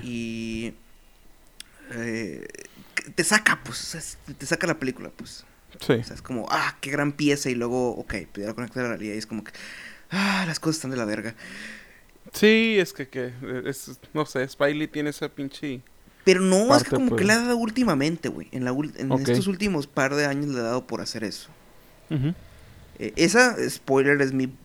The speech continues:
Speaker 1: es uno de mis bonus. No está
Speaker 2: Ok.
Speaker 1: en mi top, pero ok.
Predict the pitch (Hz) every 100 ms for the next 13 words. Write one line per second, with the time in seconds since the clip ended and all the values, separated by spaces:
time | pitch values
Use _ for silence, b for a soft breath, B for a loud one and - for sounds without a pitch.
0 | - 165 - - 120 120 107 98 - -
1 | 127 127 185 - - - - - - -
2 | - - _ - - - 120 127 196 113
3 | 107 113 - - - - - - - -
4 | - -